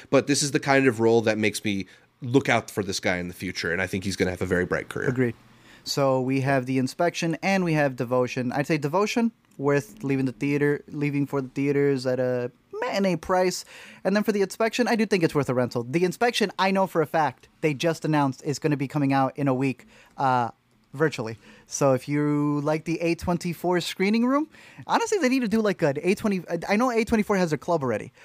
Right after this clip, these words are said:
Speaker 2: but they need to do, like, discount codes for people who
Speaker 1: Yeah.
Speaker 2: are <laughs> doing the virtual screening room. Uh,
Speaker 1: Mm-hmm.
Speaker 2: start collecting some points or something so they can get those pins off the store. But, uh,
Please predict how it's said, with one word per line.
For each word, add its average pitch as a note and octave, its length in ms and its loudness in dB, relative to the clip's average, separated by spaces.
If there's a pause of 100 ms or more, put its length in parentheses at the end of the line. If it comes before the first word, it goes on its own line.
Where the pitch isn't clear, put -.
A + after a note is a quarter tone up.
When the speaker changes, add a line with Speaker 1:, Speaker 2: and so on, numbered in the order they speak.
(160)
Speaker 2:
but - 80 -2
they A#3 100 0
need C#4 100 0
to A#3 60 0
do, G#3+ 120 2
like, D3+ 180 0
discount C3+ 380 0
codes - 300 -8 (300)
for - 160 0
people D3 300 4
who A2+ 60 6
Speaker 1:
Yeah. D3+ 60 4
Speaker 2:
are C#3+ 100 0
<laughs> D3+ 120 -2
doing D#3 140 2
the C4+ 80 2
virtual G#3+ 420 0
screening G3 380 0
room. C#3+ 240 2 (320)
Uh, E3 80 0
Speaker 1:
Mm-hmm. D#3 80 4
Speaker 2:
start G#3 220 0
collecting G3+ 300 2
some E3+ 180 2
points E3+ 280 0
or D3 60 -2
something C3+ 320 0
so - 80 -4
they C#3 140 2
can C#3+ 80 -8
get C#3+ 160 0
those C3+ 220 -2
pins C#3 320 -2
off B2+ 180 0
the A#2+ 100 -12
store. A2+ 340 -6
But, G#2+ 280 -4 (400)
uh, A2 380 2